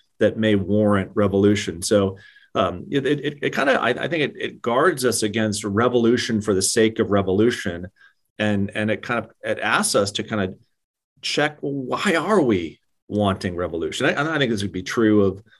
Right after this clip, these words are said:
of regime change, but true of anything. You could be in a, a workplace setting and say, "I just can't stand this anymore." And if your knee-jerk reaction is, "This person's gotta go, this has gotta change," rather than kind of taking a step back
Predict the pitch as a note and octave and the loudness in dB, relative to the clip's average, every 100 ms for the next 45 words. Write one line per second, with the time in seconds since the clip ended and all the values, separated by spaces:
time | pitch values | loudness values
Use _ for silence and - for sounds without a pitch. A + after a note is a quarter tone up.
0 | _ _ - G#2 F#2 F2+ G#2 E3+ G#3+ - | _ _ -2 0 0 -2 0 0 0 -2
1 | G2+ G2 G2 G2 F2+ - - B2+ B2+ C#3 | -2 -2 -2 -2 -2 -4 0 4 4 4
2 | B3+ C#4 D#2+ E2+ A2 G#2+ A#2+ A2 G#2+ - | -2 -4 -6 -8 -6 -4 -2 0 0 -2
3 | G2 B2+ F#3+ - A2+ G#2 - C3+ F3+ A2+ | 0 0 0 0 0 0 2 2 2 0
4 | G2 G2+ F#2+ F2+ F#2+ - _ - - - | -2 -2 -4 -2 -4 -8 _ -20 -12 -4
5 | D#3 G#3 - F3 - - G#2 A3 B2 - | 0 0 0 -2 -2 -2 0 0 0 0
6 | F#2+ F#2+ F#2+ F#2 G2 - - _ _ A#2+ | 0 2 2 2 0 -2 -20 _ _ 0
7 | A2+ A2 A2+ A#2 C#3+ D#3 D3+ - A#2 A2 | 2 2 2 2 0 2 2 2 0 2
8 | D#3 G3 - F#2+ F#2+ F#2 F#2 - _ _ | 2 0 -2 -2 -2 -4 -6 -14 _ _
9 | _ C#3+ D3 E3 D#3+ C3 A2 B2+ G2+ G2 | _ 0 4 4 4 2 0 0 0 2
10 | D3 D#3+ D3+ C#3+ C3 B2 A2+ G#2+ F#2+ - | 4 8 8 6 2 -2 -2 -2 -2 0
11 | C3+ C3+ C3 A2 A2+ A2+ G2+ G2+ F#2+ F#2+ | 0 2 0 0 2 2 2 0 0 -4
12 | G#2+ F#2+ A#2 A2+ G2 - A2 - A2 A#2 | -6 -4 -4 -2 -2 0 -2 0 2 2
13 | G#2 - | 0 -4